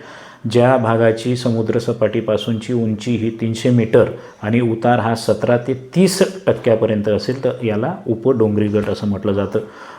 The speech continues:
दोन्ही डोंगरी आणि उपडोंगरी गटांना त्याचा डोंगरी प्रमाणपत्राचा फायदा घेता येत असतो. त्यामुळे मित्रांनो, जीआरनुसार आपलं गाव त्याच्यात बसतं, समाविष्ट आहे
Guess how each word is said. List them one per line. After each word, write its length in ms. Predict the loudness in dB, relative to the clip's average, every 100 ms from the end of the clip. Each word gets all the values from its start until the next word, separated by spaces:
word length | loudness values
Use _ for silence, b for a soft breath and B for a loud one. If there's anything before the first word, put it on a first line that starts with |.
| B
दोन्ही 440 | -2 4 6 6 4
डोंगरी 400 | 4 4 6 6
आणि 160 | 4
उपडोंगरी 600 | 2 2 2 2 2 2
गटांना 480 | 4 2 0 -2 -2 -2
त्याचा 260 | -4 -2 -2
डोंगरी 420 | 0 -2 0 -2
प्रमाणपत्राचा 1000 | -2 -8 -6 -2 -2 -2 -2 -2 -2 -4 -4
फायदा 300 | -6 -2 -2
घेता 320 | -2 -2 -2
येत 240 | -4 -4 -6
असतो. 240 | -4 -4
त्यामुळे 380 | -2 2 2 2
मित्रांनो, 440 | 0 0 0 0
जीआरनुसार 720 | 0 0 0 0 -2 -2 -4
आपलं 280 | -4 -2 -2
गाव 160 | -2 -4
त्याच्यात 320 | -6 -4 -4
बसतं, 440 | -2 -4 -2 -2
समाविष्ट 520 | -2 -4 -4 -6 -6 -6
आहे 340 | -6 -8